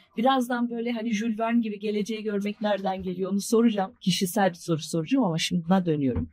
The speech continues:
Buradaki başlıklar insan sağlığı ve iş yeri güvenliği, kurum kültürü, esnek çalışma, İK uygulamalarının yeni döneme adaptasyonu,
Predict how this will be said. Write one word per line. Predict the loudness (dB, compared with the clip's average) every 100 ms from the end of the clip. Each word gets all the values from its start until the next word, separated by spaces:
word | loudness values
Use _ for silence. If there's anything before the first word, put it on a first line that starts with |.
| _ 0
Buradaki | 2 2 0 0
başlıklar | 0 -2 -2 -2 -2 _ _ _ 0
insan | 0 2 0
sağlığı | 0 -2 0 0
ve | 0
iş | -2 0
yeri | 0 0
güvenliği, | -2 0 -2 -2 -6 -10 _ _
kurum | 4 8 10
kültürü, | 8 2 -2 0 0 -2 0
esnek | 0 2 0 0
çalışma, | -2 -2 -2 -2 -4 -6 _ _ _ -20 _ _ _ -4
İK | -2 4 4 4
uygulamalarının | 0 -2 0 0 0 -2 2 6
yeni | 6 6 2
döneme | 2 0 2
adaptasyonu, | 2 0 -2 -4 -4 0 2 2